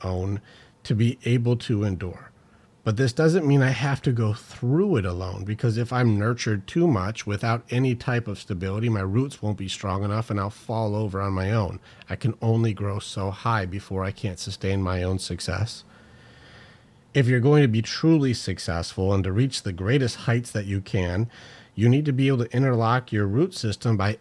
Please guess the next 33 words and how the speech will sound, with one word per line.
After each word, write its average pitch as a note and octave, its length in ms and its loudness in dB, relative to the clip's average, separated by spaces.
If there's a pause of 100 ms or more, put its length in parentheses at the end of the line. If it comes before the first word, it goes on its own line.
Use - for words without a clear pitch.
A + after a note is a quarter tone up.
A, D#3 160 0
being E3 300 2
strong A#2+ 400 2
enough A2+ 240 2
to G2 140 -4
sustain A#2+ 500 0
on G#2+ 140 2
your G#2+ 160 0
own, G#2+ 260 2
but G2 160 -4
then G#2 120 -2
strong G#2+ 440 0
enough G#2 280 -2
also A#2 440 -4
to G#2 140 -8
be G#2 200 -2
able G#2+ 180 -6
to G#2 100 -6
hold G#2+ 340 -2
others. G#2 440 -6 (680)
Two C3+ 340 2
strong C#3+ 560 2
trees F#2 420 -6
will G2 140 -6
hold G#2 180 -2
each G2+ 160 -6
other G2+ 220 -4
much G2+ 260 -6
better G2+ 220 -2
than F#2+ 180 -4
two F#2 260 -6
codependent G#2+ 920 0
trees. - 580 -10